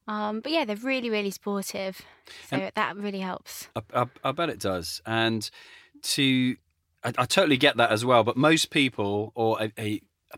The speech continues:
Speaker 2: large percentage of people, shall I say, um, you know, and I, I include myself in this group, you know, you constantly getting different offers to start new businesses or partner with other people
Speaker 1: Mm-hmm.
Speaker 2: on, on new business. And I, I get that on a quite regular <laughs> basis as well.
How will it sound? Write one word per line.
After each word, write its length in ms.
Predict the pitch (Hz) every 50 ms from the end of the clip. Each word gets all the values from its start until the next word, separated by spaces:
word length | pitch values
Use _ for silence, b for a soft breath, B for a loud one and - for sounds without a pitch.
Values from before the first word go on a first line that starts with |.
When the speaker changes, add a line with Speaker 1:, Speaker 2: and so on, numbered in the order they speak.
| - _
Speaker 2:
large 300 | - 123 131 123 113 110
percentage 420 | - - - 120 113 104 95 92 101
of 120 | 98 -
people, 280 | - - 117 107 - 101
shall 220 | 92 - - 98
I 60 | 98 92
say, 340 | - - 107 101 101 98 B B B B B B B B B B _ -
um, 480 | 104 101 101 101 98 98 98 98 95 _ _ _ _ _ _ _ _ _ _
you 60 | -
know, 80 | 113 110
and 80 | 113 113
I, 60 | 117
I 140 | 110 113 120
include 340 | 113 - - - 139 135 117
myself 380 | 113 117 - - 113 101 -
in 60 | 107 104
this 120 | 98 -
group, 280 | - - 107 104 101 107
you 80 | 107
know, 60 | 104
you 200 | 101 101 110 101
constantly 640 | 107 - - 135 107 - - 110 113 110 107 107 101 B B B B B B B B B B B _ -
getting 420 | 117 117 110 110 107 104 104 104
different 340 | - - 107 - 110 104 - _
offers 480 | - 135 135 - - 180 185 180 - -
to 100 | - -
start 300 | - - - 147 147 -
new 100 | 139 139 135
businesses 360 | 151 151 143 160 160 156 -
or 100 | 143 113
partner 360 | - - - 143 139 117 123
with 100 | 127 127
other 160 | 135 131 135
people 380 | 127 - 156 147 143 - - 147 143 143
Speaker 1:
Mm-hmm. 120 | 147 220 226
Speaker 2:
on, 180 | - 139 127
on 120 | - 135 135
new 120 | 135 131
business. 360 | 135 143 139 139 147 143 -
And 100 | - 123
I, 120 | 127 123 117 -
I 100 | - 120
get 200 | 117 - 135 -
that 140 | - 117 101
on 80 | 113 113
a 40 | 110
quite 220 | - - 123 -
regular 300 | 113 113 110 - 117 110
<laughs> 140 | - 123 117
basis 300 | 120 110 - - 107 110
as 140 | 110 107 113
well. 320 | 113 117 123 147 160 B